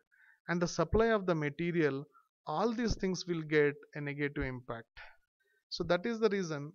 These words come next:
while quoting for the rate, generally the vendor or the contractor will consider all these things, and also these are the things which are going to affect us negatively,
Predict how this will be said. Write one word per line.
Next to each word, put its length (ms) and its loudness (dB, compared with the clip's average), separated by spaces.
while 300 -2
quoting 480 2
for 160 2
the 200 2
rate, 340 -2
generally 640 -2
the 140 -2
vendor 480 -2
or 180 0
the 120 -2
contractor 880 -4
will 240 -2
consider 580 -2
all 200 0
these 240 0
things, 420 -8
and 140 -4
also 320 2
these 220 0
are 100 4
the 160 0
things 440 -6
which 160 -4
are 120 2
going 340 -4
to 160 -4
affect 440 -2
us 240 0
negatively, 800 -2